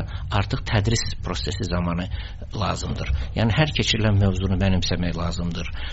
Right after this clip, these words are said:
müəllimlərlə görüşmək lazımdır, müəllimlərlə, e, lazım olan diskussiya aparmağı lazımdır və digər, e, deməli, addımlar atılmalıdır ki, artıq tələbələr imtahan, e, sessiyasına gəlib çatdıqda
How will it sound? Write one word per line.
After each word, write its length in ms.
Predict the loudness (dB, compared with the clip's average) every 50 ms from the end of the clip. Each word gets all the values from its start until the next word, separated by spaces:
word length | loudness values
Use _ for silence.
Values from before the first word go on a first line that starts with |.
| -6
müəllimlərlə 640 | 0 2 4 6 6 6 4 4 4 4 4 2 2
görüşmək 760 | 2 2 2 2 4 4 2 2 0 -2 -2 -2 -2 0 0
lazımdır, 560 | 0 -2 -2 -2 -2 -2 -2 -2 -2 -2 -2
müəllimlərlə, 640 | 0 0 0 0 0 0 2 2 2 2 2 2 0
e, 500 | 0 -4 -8 -10 -10 -10 -6 -4 -2 -2 -2 -2 -2 -2
lazım 360 | 0 0 2 2 2 2 2
olan 220 | 4 4 4 4 2
diskussiya 540 | 2 0 2 0 0 2 2 2 2 2 0
aparmağı 640 | -2 0 0 2 2 2 2 0 0 0 0 -2 -2
lazımdır 640 | -2 -2 0 0 0 0 0 0 0 0 0 -4 -4 -6 -10 -10 -10 -4 -2
və 120 | 0 2
digər, 340 | 2 2 2 4 2 2 0 -4
e, 200 | -4 -2 0 0 0 0 0
deməli, 340 | 0 2 2 2 2 2 2
addımlar 460 | 0 0 0 0 0 0 0 0 0
atılmalıdır 580 | 0 -2 0 0 2 2 2 2 2 0 0 0
ki, 60 | 0
artıq 440 | 2 2 2 2 2 2 2 2 2 -2 -2 -2 -2 -2
tələbələr 500 | -2 -2 0 0 2 2 4 2 2 2
imtahan, 520 | 4 4 4 4 4 6 6 6 6 6 4
e, 180 | 0 0 0 0 2 2 2 0 0 -2 -2 -4 -4
sessiyasına 600 | -2 -2 0 0 0 0 0 0 0 0 0 0
gəlib 280 | 2 6 8 8 8
çatdıqda 560 | 8 6 2 0 -2 -4 -4 -2 -2 -2 -2